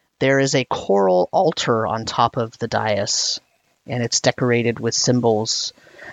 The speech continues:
similar to sort of what you saw on the Haka chieftain. Remember, he had sort of what I likened to, um, like, henna tattoo kind of things on him, on his skin, and it was a,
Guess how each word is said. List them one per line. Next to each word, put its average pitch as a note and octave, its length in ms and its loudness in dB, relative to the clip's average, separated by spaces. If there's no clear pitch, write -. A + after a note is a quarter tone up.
similar F3+ 500 2
to D3+ 480 2
sort C3 240 2
of B2 80 -2
what - 240 0
you C3 100 -2
saw A#2+ 480 2
on A#2 240 -2
the A2+ 100 -2
Haka A#2+ 280 0
chieftain. C3+ 460 -2
Remember, A#2 340 0
he B2 180 -6
had A2 240 0
sort A2 220 -2
of G2+ 100 -4
what A2+ 160 2
I A2 120 6
likened G#2+ 520 -2
to, G#2+ 320 -2
um, G#2 340 -2
like, G#2 160 -6
henna B2+ 280 -2
tattoo B2 600 -4
kind B2+ 220 -2
of A#2+ 80 -10
things B2+ 380 -2
on B2 200 0
him, B2+ 320 0
on A#2 140 0
his A#2 140 0
skin, C3 460 0
and C3 180 2
it B2 120 2
was B2 300 0
a, B2 100 -2